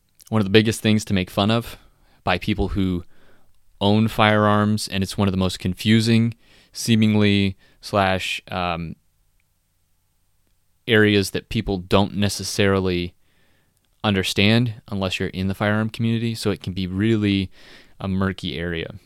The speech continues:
So what we wanna do is we kinda wanna top-, talk about some different firearm types, um, and common firearms that you're gonna see. So first off,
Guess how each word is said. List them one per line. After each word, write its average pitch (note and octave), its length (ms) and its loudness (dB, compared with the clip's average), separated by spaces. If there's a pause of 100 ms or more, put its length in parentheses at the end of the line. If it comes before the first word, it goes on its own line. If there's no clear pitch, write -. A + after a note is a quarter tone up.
(100)
So A#2+ 160 4
what A#2+ 160 2
we C#3 100 4
wanna F3 240 4
do B2+ 160 2
is B2 120 -2
we A#2 80 -2
kinda G#2 200 0
wanna G2+ 180 0
top-, G2+ 320 -2 (600)
talk G#2 240 4
about F#2 320 0
some F2 200 -8
different F2+ 420 -8 (200)
firearm F#2 500 -6
types, - 540 -4 (560)
um, F2+ 460 -8 (680)
and F2 420 -4
common G2+ 300 -2
firearms F#2 480 -2
that F2 160 -10
you're E2+ 100 -10
gonna D#2+ 220 -10
see. - 320 -14 (2000)
So B2+ 180 4
first E3 300 6
off, C#3+ 360 6